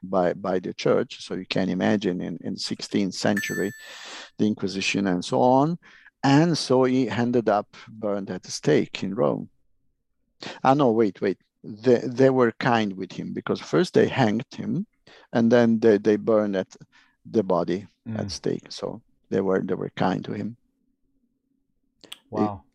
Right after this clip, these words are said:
Speaker 1: If, if you will. <laughs> Poor guy.
Speaker 2: Interesting, interesting.
Speaker 1: And no, no, no, no. It's, uh, I mean, what he wrote is really, really interesting because he, he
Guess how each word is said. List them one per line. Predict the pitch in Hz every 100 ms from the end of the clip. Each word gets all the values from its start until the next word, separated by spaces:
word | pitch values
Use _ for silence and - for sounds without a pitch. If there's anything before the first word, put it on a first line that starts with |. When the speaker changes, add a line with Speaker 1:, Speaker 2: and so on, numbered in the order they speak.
| _ _ _ _ _ -
Speaker 1:
If, | 123
if |
you | 107
will. | 104 98 110 - - - 147 - - _
<laughs> | _ - - - - _
Poor | 104
guy. | 98 110 95
Speaker 2:
Interesting, | 101 110
interesting. | 113 113 107 131
Speaker 1:
And | 131
no, | 151 190
no, | 202 135 - _ -
no, | 135
no. | 147 156
It's, | 117 107 -
uh, | 113
I | 123
mean, | 120 127 120 -
what | 120 120 135 -
he | -
wrote | 107 123 135 107 -
is | 123 110 - 117
really, | 113 131 127 127
really | 110 104 113 -
interesting | 104 98 - 92 - 95
because | 98 95 110 101
he, | 101 - 117 110 110 _ - - - _
he | - - 123 120 120 113 107 101 98